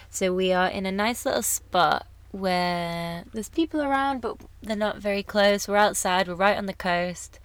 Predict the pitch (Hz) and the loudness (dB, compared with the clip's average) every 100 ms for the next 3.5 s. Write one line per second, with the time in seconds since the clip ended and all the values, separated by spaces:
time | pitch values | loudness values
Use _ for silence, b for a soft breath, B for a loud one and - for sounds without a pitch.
0 | b b b b b 160 156 156 160 - | b b b b b 0 0 0 -8 -10
1 | - - 185 202 202 202 214 208 208 202 | -10 -4 -2 0 0 0 0 2 0 -2
2 | 196 190 190 170 180 - 180 175 - 175 | -4 -4 -4 -4 -6 -4 -4 -4 -4 -4
3 | 175 175 170 180 190 | -2 0 0 -2 -4